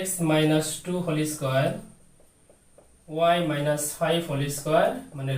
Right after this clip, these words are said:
রো স্কয়ার, মানে বক্রতা ব্যাসার্ধের উপরে আছে। বক্রতার ব্যাসার্ধ আমরা পাইছিলাম ওয়ান, ওয়ান এর উপরে স্কয়ার। এক্স স্কয়ার মানে না সূত্র a minus b whole square এর সূত্র, a square minus two A B মানে ফোর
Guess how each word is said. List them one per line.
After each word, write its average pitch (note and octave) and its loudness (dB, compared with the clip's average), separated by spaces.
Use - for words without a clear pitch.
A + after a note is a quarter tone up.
রো E3+ 8
স্কয়ার, C#3 0
মানে E3 6
বক্রতা F3+ 4
ব্যাসার্ধের F3 6
উপরে D3 0
আছে। C#3+ -2
বক্রতার F#3 2
ব্যাসার্ধ E3+ 2
আমরা D3+ 4
পাইছিলাম D#3+ 4
ওয়ান, A2+ 0
ওয়ান C#3 -4
এর C3+ -6
উপরে B2 -10
স্কয়ার। A2 -14
এক্স F3 -10
স্কয়ার F3+ 2
মানে F3 4
না F3 4
সূত্র E3+ 0
a - 6
minus D3+ 4
b D3 0
whole D3 0
square D3+ 2
এর D3+ 2
সূত্র, D#3 -4
a - 2
square E3 0
minus D#3 2
two E3 -2
A - 4
B - -4
মানে C#3 -2
ফোর D3 -2